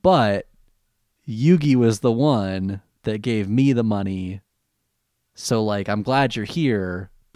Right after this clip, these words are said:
Also, let's find a way to thank Yugi." No, no, no. He's just like, "Ah, no problem."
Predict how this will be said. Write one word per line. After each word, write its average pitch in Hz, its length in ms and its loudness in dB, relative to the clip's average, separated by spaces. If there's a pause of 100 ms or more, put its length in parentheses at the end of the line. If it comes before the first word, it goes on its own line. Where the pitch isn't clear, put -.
Also, 120 320 0
let's 101 220 -6
find 104 180 -2
a 98 60 -4
way 95 120 -6
to 90 100 -8
thank 90 240 -10
Yugi." 104 500 -4 (260)
No, 262 140 2
no, 247 60 2
no. 175 160 2
He's 180 180 -2
just 202 160 -2
like, 202 180 0
"Ah, 381 100 2
no 262 120 4
problem." 131 380 4